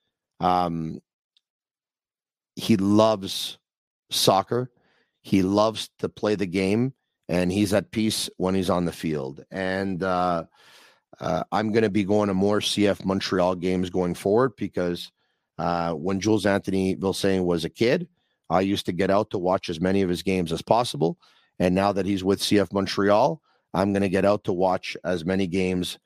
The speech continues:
as possible. So, um, he's, uh, this is, um, this is, this is a great signing. Uh, a very talented player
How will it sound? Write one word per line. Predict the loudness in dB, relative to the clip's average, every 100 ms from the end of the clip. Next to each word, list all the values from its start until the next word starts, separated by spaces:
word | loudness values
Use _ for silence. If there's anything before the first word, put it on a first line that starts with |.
| _ _ -2
as | 0 0
possible. | -2 -4 -4 -8 -8
So, | -4 0 0 0 -4 -4
um, | -2 0 0 0 -2 -4 -10 -16 _ _ _ _ _ _ _ -20 _ _ _
he's, | 0 2 2 2
uh, | 2 4 2 0 -4 -10 _ _ _ _ _ _ _ _ -2
this | 0 2 2
is, | 2 0 2
um, | 4 4 2 -2 -8 -14 _ _ _ _ _ _ _ _ _ _ _ _ _ -16 _ _ _ -2
this | 0 2 2
is, | 0 0 -4 -6
this | -4 0
is | 2
a | 2
great | 0 -2 -2
signing. | -2 -2 -2 -4 -10 _ _ _ _ _ _ -2
Uh, | 0 2 0 0 -2 -4 -8 _ _ _ _ _ _ _ _ _ -6
a | -4
very | 0 2 2 2
talented | 0 0 0 -2 -6 -4
player | -2 0 -2 -4 -6